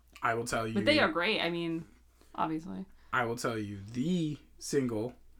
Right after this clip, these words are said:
Speaker 1: that you probably, um, will recall, 'cause it was just in the movie that we watched. <sighs> Jen, The End of the Road by Boyz two Men.
Speaker 2: Yes.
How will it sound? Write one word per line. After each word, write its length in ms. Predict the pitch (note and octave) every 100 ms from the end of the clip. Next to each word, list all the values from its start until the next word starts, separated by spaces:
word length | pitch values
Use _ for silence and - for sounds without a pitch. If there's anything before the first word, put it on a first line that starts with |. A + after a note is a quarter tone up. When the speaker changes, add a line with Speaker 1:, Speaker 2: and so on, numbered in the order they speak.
| - -
Speaker 1:
that 340 | A#2+ F#2+ F2+ G#2+
you 120 | A2
probably, 920 | - A2 G2+ F#2+ F#2+ F#2 F#2 F#2 F2+ - - - - - - -
um, 400 | F2 D2+ D#2 D#2+ - - - - - - - -
will 180 | E2 F2
recall, 520 | E2 E2+ G2 D#2+ - - - - - -
'cause 180 | - -
it 100 | D2+
was 180 | E2 D#2+
just 260 | E2+ E2 -
in 60 |
the 60 | E2+
movie 200 | E2 E2+
that 140 | D#2 -
we 80 |
watched. 480 | D2+ D2+ E2 - - - - - - - - - - - - - - - - - - - - -
<sighs> 60 | - - - - - - - - -
Jen, 360 | - F#2+ F2+ E2 - - - - - - - -
The 120 | - F2
End 100 | E2+
of 60 |
the 80 | E2
Road 200 | F2 E2
by 100 | D#2+
Boyz 260 | D#2 D#2 -
two 80 | E2
Men. 260 | E2 E2 - - - - - - - - - - - -
Speaker 2:
Yes. 1600 | - F3+ G3 A3 A3+ A#3 A#3+ A#3+ A#3 B3 A#3+ B3 A#3+ - -